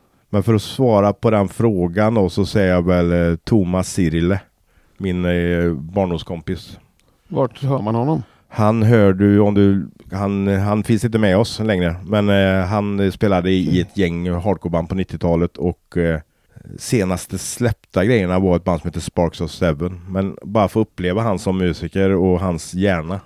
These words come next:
Speaker 1: var fantastisk. Nej, men jag vet inte, jag tycker han hade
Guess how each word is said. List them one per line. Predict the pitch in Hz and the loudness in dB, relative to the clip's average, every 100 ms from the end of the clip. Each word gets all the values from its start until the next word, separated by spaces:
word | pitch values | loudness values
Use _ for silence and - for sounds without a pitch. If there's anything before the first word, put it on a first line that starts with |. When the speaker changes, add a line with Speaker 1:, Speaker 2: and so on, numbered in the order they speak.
| _ | _
Speaker 1:
var | 90 87 82 80 - _ _ | -4 0 0 -2 -8 _ _
fantastisk. | - 85 85 - 90 - _ _ _ _ | -10 -6 -6 -8 -12 -14 _ _ _ _
Nej, | 101 104 | 0 2
men | 117 123 | 4 4
jag | 127 | 6
vet | 135 - | 4 2
inte, | 156 131 | -2 4
jag | 120 123 | 4 4
tycker | 160 143 131 127 107 _ _ _ | 2 2 4 2 0 _ _ _
han | - 120 | -8 -4
hade | 123 139 110 107 | -2 0 2 2